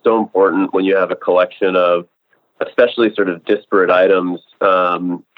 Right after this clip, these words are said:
that all appeal to a similar consumer to be cross-selling products. So on a product page, having, you know, those suggested, uh, products shown to a customer when they're looking at,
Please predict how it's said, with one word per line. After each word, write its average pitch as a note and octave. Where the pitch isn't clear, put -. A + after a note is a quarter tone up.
that F2+
all A#2
appeal G#2
to F#2
a -
similar G2+
consumer G2+
to G2+
be G2+
cross-selling G2
products. G#2+
So F#2+
on F#2
a F#2
product F#2
page, F2+
having, F2+
you G2
know, F2+
those F2+
suggested, F2+
uh, E2+
products F#2
shown G2+
to F#2+
a F2
customer F2
when F2
they're F2
looking F#2
at, F2